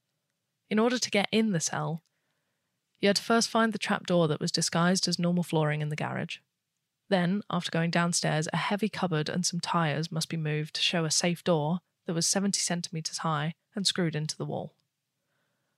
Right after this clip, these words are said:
Behind that, the half-metre thick wall was hollowed out. To get into the cell, you had to crawl backwards through the hole, then close a one hundred fifty kilo steel and concrete door behind you.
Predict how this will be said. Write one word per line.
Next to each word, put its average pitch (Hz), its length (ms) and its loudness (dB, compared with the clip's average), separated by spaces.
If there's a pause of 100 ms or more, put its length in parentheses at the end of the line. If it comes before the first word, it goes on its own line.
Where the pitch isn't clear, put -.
Behind 175 380 2
that, 185 400 4 (400)
the 196 80 2
half-metre 196 580 2
thick - 320 -2
wall 165 180 0
was 165 140 0
hollowed 156 320 0
out. 147 260 0 (920)
To 226 100 2
get - 260 0
into 233 300 2
the 196 100 0
cell, 165 240 4
you 160 80 2
had 165 140 2
to - 60 -6
crawl 214 360 2
backwards 175 560 0
through 220 300 2
the 180 100 -2
hole, 175 400 -2 (220)
then 202 180 2
close 196 280 2
a 175 40 2
one 175 200 2
hundred 180 360 -2
fifty - 300 -6
kilo 165 340 -2
steel 165 380 0
and 165 100 -2
concrete - 360 -6
door 160 180 0
behind 165 400 -2
you. 156 240 -4